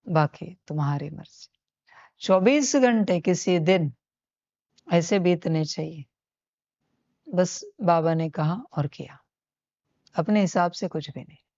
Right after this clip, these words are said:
कुछ भी मना, कुछ भी नहीं। ऐसे जब चौबीस घंटे भी बीतेंगे, एक ही दिन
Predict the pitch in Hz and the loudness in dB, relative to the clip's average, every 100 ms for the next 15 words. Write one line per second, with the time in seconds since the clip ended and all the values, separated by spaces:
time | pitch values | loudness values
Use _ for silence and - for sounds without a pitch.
0 | _ _ _ _ _ _ _ _ _ _ | _ _ _ _ _ _ _ _ _ _
1 | 220 - - - 165 170 240 202 147 139 | -16 -14 -12 -12 -6 -4 -4 -6 -6 -8
2 | - 123 - - - _ _ _ _ _ | -12 -14 -16 -20 -20 _ _ _ _ _
3 | _ _ _ _ _ _ _ _ _ _ | _ _ _ _ _ _ _ _ _ _
4 | _ _ _ _ _ _ _ _ _ _ | _ _ _ _ _ _ _ _ _ _
5 | _ _ _ _ _ _ _ _ _ _ | _ _ _ _ _ _ _ _ _ _
6 | - 156 - 160 160 156 _ _ _ _ | -6 -4 -2 0 -2 -4 _ _ _ _
7 | _ _ _ _ _ _ _ _ _ _ | _ _ _ _ _ _ _ _ _ _
8 | _ _ _ _ _ _ - 156 180 180 | _ _ _ _ _ _ 0 4 4 2
9 | 180 180 165 175 180 165 165 156 160 151 | 2 2 2 2 2 2 0 0 -2 -2
10 | 156 196 233 214 175 143 123 | 0 2 4 4 2 0 -4